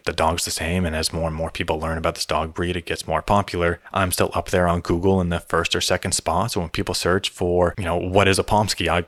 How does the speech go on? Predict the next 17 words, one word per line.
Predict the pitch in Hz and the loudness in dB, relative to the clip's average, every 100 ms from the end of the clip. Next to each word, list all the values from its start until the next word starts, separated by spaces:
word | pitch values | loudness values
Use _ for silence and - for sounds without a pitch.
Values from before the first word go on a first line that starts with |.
| - | -4
I | 82 | -4
pop | - 82 - | -2 0 0
up | 85 | 0
as | 90 | 0
one | 90 85 | 0 2
of | |
the | 87 - | 0 0
top | - 92 92 | -2 0 0
results, | 87 110 - | 0 0 -2
and | 78 | -4
I | |
teach | 76 87 - | -4 -4 -4
people | 95 87 87 | -2 0 -2
all | - 80 | 0 0
about | 78 82 | 0 -2
this | - - | -2 -2
dog. | 82 73 | -2 -2